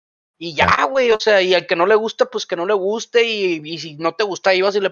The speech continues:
te pegas un tiro con el papá, pero eso no evita que llegando, eh, si le pegabas, iba, "Ey, se iba a desquitar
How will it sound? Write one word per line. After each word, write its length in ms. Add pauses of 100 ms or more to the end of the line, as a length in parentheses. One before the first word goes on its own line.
(120)
te 120
pegas 340
un 140
tiro 200
con 160
el 160
papá, 440 (260)
pero 240
eso 160
no 80
evita 300
que 140
llegando, 520
eh, 180
si 140
le 100
pegabas, 440
iba, 200
"Ey, 260
se 100
iba 80
a 40
desquitar 460